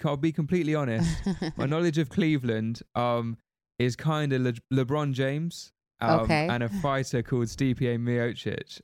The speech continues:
Speaker 1: Um,
Speaker 2: Okay.
Speaker 1: so that's kind of all I got with Cleveland.
Speaker 2: <laughs>
Speaker 1: Um, I would love to know more, like, musical life gl-, growing up in Cleveland as well.
Speaker 2: You wanna know what? It's so interesting. I was literally just telling my family um, today, like,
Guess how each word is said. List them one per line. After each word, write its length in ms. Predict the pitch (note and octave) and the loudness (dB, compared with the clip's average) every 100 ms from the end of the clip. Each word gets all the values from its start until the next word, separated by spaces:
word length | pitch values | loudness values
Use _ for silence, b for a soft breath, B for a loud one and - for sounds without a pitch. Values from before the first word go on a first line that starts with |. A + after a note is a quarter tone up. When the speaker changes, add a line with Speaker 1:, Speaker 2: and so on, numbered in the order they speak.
| - | -4
Speaker 1:
Um, 400 | A#2 B2 A#2+ A2 - | 0 0 -2 -6 0
Speaker 2:
Okay. 340 | E3 E3+ E3+ | 0 2 0
Speaker 1:
so 100 | D#3 | 2
that's 140 | C3 C3 | 0 0
kind 300 | F3 D#3+ D#3 | 0 2 0
of 100 | D3 | 0
all 180 | D#3+ D#3+ | 0 2
I 80 | D3+ | 2
got 200 | G#3 F3+ | 0 0
with 160 | C3+ | -2
Cleveland. 600 | - D3 - B2 G#2+ G2 | 0 4 4 4 0 -2
Speaker 2:
<laughs> 20 | |
Speaker 1:
Um, 280 | - A#2 C#4 - | -2 -2 -4 -2
I 140 | C3 | -2
would 140 | C#3 C#3 | 0 0
love 360 | C#3+ D3+ D3 | 0 0 -2
to 120 | - | -2
know 220 | C#3+ C3 B2+ | -2 0 0
more, 420 | C3+ B2 G2+ - | 0 0 -2 -4
like, 140 | G#2+ A2+ | -4 0
musical 560 | C3+ D3 B2+ - C3 | 2 2 0 -2 0
life 320 | B2 C3+ A#2+ - | 0 0 -2 -2
gl-, 280 | A#2+ A#2 | -2 -2
growing 280 | - B2+ B2 | -2 -2 0
up 180 | B2 A#2+ | -2 -2
in 80 | A2 | -4
Cleveland 460 | B2 A#2+ A2 G2+ | 0 0 0 0
as 100 | G2+ | -2
well. 380 | G#2+ A2 - - _ - - | -2 -2 -4 -8 _ -20 -16
Speaker 2:
You 200 | F#3 G#3 | -8 -6
wanna 200 | G#3+ G#3 | -6 -6
know 160 | G3+ G#3 | -6 -2
what? 180 | G#3 F#3+ | 0 0
It's 100 | F3 | 0
so 140 | F3 | 0
interesting. 500 | D#3 E3+ F3 D#3+ D#3 - | 0 -2 -4 -6 -6 -4
I 120 | C#3+ | -2
was 240 | C#3+ C#3+ C#3+ | -2 -2 0
literally 360 | D3+ D#3+ D#3 | 2 2 0
just 220 | D3 D3 | -2 -4
telling 220 | - D3 C#3 | -4 -4 -4
my 120 | C3+ - | -6 -4
family 520 | D3 D3 C#3 C#3 C#3 B B B B B - | -4 -2 -4 -8 -10 B B B B B -6
um, 260 | C#3+ C3+ C#3 | -4 -2 -2
today, 560 | - D3 C#3 D3 D3 | 0 2 2 2 2
like, 580 | C#3 C3+ C3+ B2+ - - | 0 -2 -2 -6 -4 -6